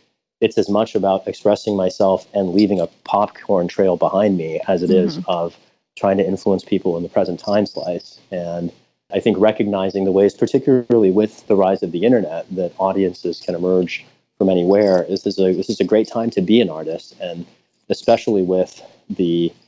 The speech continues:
Speaker 1: landscape and spectrum of concerns that are, I think, more and more people are sharing in the light of recent events. It's like, not only is it a, an opportune time from a technology and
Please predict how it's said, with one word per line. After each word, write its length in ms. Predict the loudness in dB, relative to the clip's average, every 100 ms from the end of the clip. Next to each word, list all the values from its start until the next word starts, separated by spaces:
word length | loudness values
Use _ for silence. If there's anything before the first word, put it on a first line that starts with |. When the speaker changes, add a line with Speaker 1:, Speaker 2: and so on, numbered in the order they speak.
| _ _ -4
Speaker 1:
landscape 680 | 0 0 0 0 0 0 -4
and 160 | -10
spectrum 560 | -4 -2 -2 -2 -4 -4 -6
of 280 | -6 -6 -8
concerns 480 | -12 -8 -6 -6 -4
that 100 | -2
are, 220 | -2 -4 -6
I 60 | -6
think, 180 | -6 -8 -20 -8
more 200 | -4 -4
and 60 | -4
more 120 | -6
people 320 | -4 -4 -4
are 180 | -8 -10 -6
sharing 460 | 0 0 0 -6 -4
in 100 | -2
the 60 | 0
light 180 | 0
of 80 | 0
recent 260 | -2 -2 -2
events. 300 | 0 0 -2
It's 100 | -6
like, 140 | -2
not 160 | -2 0
only 240 | -2 -2
is 100 | 0
it 60 | 0
a, 120 | -2 -6 -18 _ _
an 80 | 0
opportune 500 | 0 0 -4 -2 -4
time 320 | -2 0 0
from 140 | 0 -4
a 40 |
technology 920 | -2 -2 0 2 2 0 0 0 -2 -4
and 320 | -6 -4